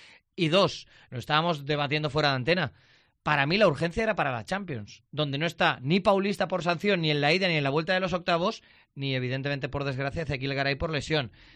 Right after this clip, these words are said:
Y solo te queda Diacabí y Mangala, que está prácticamente inédito durante toda la temporada. Una vez sabes que no lo puedes inscribir en la Champions al posible fichaje para cubrir la baja de Garay, a mí lo de fichar un parche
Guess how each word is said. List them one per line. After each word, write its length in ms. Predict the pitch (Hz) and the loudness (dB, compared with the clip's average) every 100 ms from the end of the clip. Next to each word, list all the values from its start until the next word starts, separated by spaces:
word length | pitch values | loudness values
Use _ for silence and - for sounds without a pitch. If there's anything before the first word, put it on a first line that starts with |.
| - - | -20 -12
Y 80 | |
solo 240 | 127 147 139 | -6 -4 -2
te 120 | 147 | 0
queda 200 | 156 147 | 0 0
Diacabí 600 | 127 143 151 147 175 - _ - | 0 0 2 2 0 -6 _ -10
y 120 | 156 | -6
Mangala, 440 | 139 131 131 147 170 | -4 -4 -2 -2 -2
que 60 | |
está 160 | 147 139 | -4 -4
prácticamente 540 | 147 139 139 139 139 | -4 -4 -4 -2 -2
inédito 360 | 139 147 151 185 | 0 0 -2 -4
durante 320 | 170 143 131 | -4 -2 -4
toda 180 | 131 147 | -4 -2
la 100 | 143 | -2
temporada. 500 | 131 120 127 139 107 - - - - - | -4 -4 -2 -2 -4 -10 -20 -20 -18 -2
Una 260 | 196 240 | 4 6
vez 200 | 233 208 | 6 4
sabes 340 | - 202 185 175 | 2 2 2 0
que 100 | 185 | -2
no 100 | 175 | 0
lo 120 | 160 | 0
puedes 240 | 160 151 | -2 -4
inscribir 400 | 156 - 151 151 | -6 -6 0 0
en 80 | 143 | 2
la 100 | 135 | -2
Champions 400 | 139 143 139 135 | -2 -4 -4 -2
al 220 | 143 135 | -2 -4
posible 540 | 135 156 147 170 170 156 | -6 -4 -2 -2 -2 -2
fichaje 580 | 151 - 156 - 135 - - - - | -2 0 -2 -2 -6 -6 -20 -8 0
para 200 | 156 151 | 2 2
cubrir 280 | 160 156 170 | 0 0 2
la 80 | |
baja 240 | 156 151 147 | 0 2 2
de 80 | 143 | 2
Garay, 380 | 135 135 180 - _ _ - _ _ _ _ _ _ _ _ - | 2 2 0 -2 _ _ -20 _ _ _ _ _ _ _ _ -18
a 120 | 98 | -14
mí 160 | 107 143 | -6 -4
lo 120 | 170 | -2
de 80 | 131 | -4
fichar 580 | 117 117 135 143 147 147 | -10 -12 -4 0 0 0
un 160 | 139 | -4
parche 680 | 151 151 151 147 143 139 | -2 -2 -2 -4 -2 -2